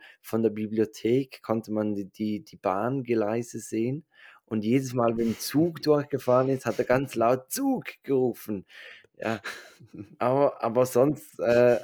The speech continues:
Speaker 2: <laughs>
Speaker 1: war er, glaub ich, schon dabei bei der Geschichte.
Speaker 2: Ja.
Speaker 1: Und wir haben ihm jetzt auch so, so im Zimmer haben wir, ähm, so ein großes Kissen und, und dann haben wir ein Stillkissen, äh, da rumgelegt und, und jetzt hat das da so wie eine kleine Sitzecke,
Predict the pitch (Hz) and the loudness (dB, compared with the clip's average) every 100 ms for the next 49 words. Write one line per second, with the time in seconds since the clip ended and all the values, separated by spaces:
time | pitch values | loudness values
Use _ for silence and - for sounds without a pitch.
0 | - - 101 113 127 135 131 127 107 143 | -8 -16 -4 2 4 6 6 4 4 0
1 | 143 113 104 110 110 107 107 101 - 98 | 4 4 6 4 4 2 -2 -4 -8 -12
2 | - - 95 _ _ _ _ - 110 - | -12 -12 -12 _ _ _ _ -10 -8 -8
3 | 113 120 139 139 131 127 123 123 95 117 | -6 -2 0 4 4 4 0 0 2 0
4 | 117 117 113 - 110 - 135 139 123 110 | 0 -2 0 -4 -6 -6 -4 0 0 0
5 | 107 107 95 71 - - 104 98 101 104 | 0 0 -2 -8 -16 -10 -10 -8 -8 -6
6 | 107 110 113 - - 156 156 - 139 113 | -2 -2 -2 -12 -6 -4 -4 -4 -4 -4
7 | 107 110 104 107 107 104 101 98 - - | -6 -8 -8 -4 -2 -2 -2 -4 -10 -4
8 | 135 139 - 131 - 123 123 123 - - | -2 -2 -6 -8 -8 -4 -2 -2 -6 -20
9 | _ - 110 110 110 104 127 127 120 113 | _ -4 0 0 0 0 0 0 0 2
10 | 117 120 120 - 107 101 107 107 - 104 | 2 2 -2 -6 -8 -6 -4 -4 -4 -6
11 | 104 - 98 104 101 98 - 110 123 117 | -6 -2 2 2 0 -6 -6 -4 -2 -4
12 | - 107 107 - 131 - - 120 - - | -2 -2 -2 -6 -8 -8 -6 -6 -4 -4
13 | 117 | -4